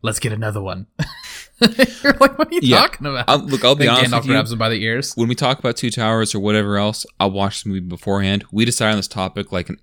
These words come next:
Speaker 2: hour before recording this, so I didn't have time to
Speaker 1: Right.
Speaker 2: rewatch the movie,
Speaker 1: <laughs>
Speaker 2: but
Speaker 1: But, uh,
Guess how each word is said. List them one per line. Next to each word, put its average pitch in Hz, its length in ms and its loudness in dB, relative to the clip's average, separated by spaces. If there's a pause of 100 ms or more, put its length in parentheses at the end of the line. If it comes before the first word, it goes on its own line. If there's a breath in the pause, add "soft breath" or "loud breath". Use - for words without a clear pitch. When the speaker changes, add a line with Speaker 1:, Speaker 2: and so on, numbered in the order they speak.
Speaker 2:
hour 92 360 0
before 87 460 -10 (1040)
recording 98 500 0
this, 110 180 -4
so - 220 -4
I 92 60 0
didn't 98 80 0 (120)
have 107 60 -8
time 92 80 -2
to 90 80 -4
Speaker 1:
Right. 110 220 0
Speaker 2:
rewatch 90 220 -2
the 95 140 0
movie, 82 480 -4
Speaker 1:
<laughs> - 120 -2
Speaker 2:
but 78 240 -2 (1700 loud breath)
Speaker 1:
But, 127 260 2
uh, 113 420 0